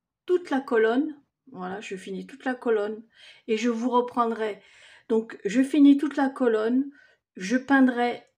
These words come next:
avant de vous reprendre. Une fois que toute la colonne... Non, non, je raconte des, des bêtises. Non, non. Je vous reprendrai, euh, une fois que j'ai fini la colonne et pour la boîte, en haut. Ouais, c'est mieux. <laughs> Brigitte, allons.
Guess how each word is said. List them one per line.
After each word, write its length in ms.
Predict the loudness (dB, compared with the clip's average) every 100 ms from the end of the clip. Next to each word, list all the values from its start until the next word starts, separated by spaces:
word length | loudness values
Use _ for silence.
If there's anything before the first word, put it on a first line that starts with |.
| _
avant 840 | -6 -4 -4 -4 -2 0 -2 -6 -12 _ _ _ _ _ -16
de 160 | -4 -2
vous 180 | -2 -2
reprendre. 680 | -4 -4 -4 0 2 2 -4 _ -16
Une 120 | -16
fois 220 | -6 -6
que 180 | -4 -6
toute 300 | -6 -8 -6
la 100 | -8
colonne... 420 | -4 -4 -4 -8 -16 -8 0
Non, 280 | 2 2 0
non, 200 | 0 0
je 100 | -2
raconte 340 | -8 -8 -6
des, 380 | -6 -6 -6 -8
des 120 | -10
bêtises. 540 | -12 -14 -18 -18 -20 _ _ _ _
Non, 120 | -12
non. 200 | -10 -10 -14 _ _ _ _ -20 -20 -20 -8
Je 140 | -4
vous 180 | -2 0
reprendrai, 840 | -2 -2 -2 -2 0 0 0 0
euh, 500 | -2 -2 -4 -6 -8 0
une 140 | 2
fois 120 | 2 0
que 80 |
j'ai 100 | -2
fini 240 | -2 0 0
la 140 | 0
colonne 420 | 0 0 2 0 -2
et 140 | -4
pour 200 | -4 -2
la 120 | 0
boîte, 600 | 0 -4 -6 -10 -18 -20 _ _ -8
en 160 | -4
haut. 160 | -4 -8 _ _ _
Ouais, 140 | -16
c'est 180 | -12 -10
mieux. 280 | -8 -10 -12 -20
<laughs> 120 | -20
Brigitte, 580 | -18 -12 -10 -10 -8 -6 -4
allons. 340 | -4 -6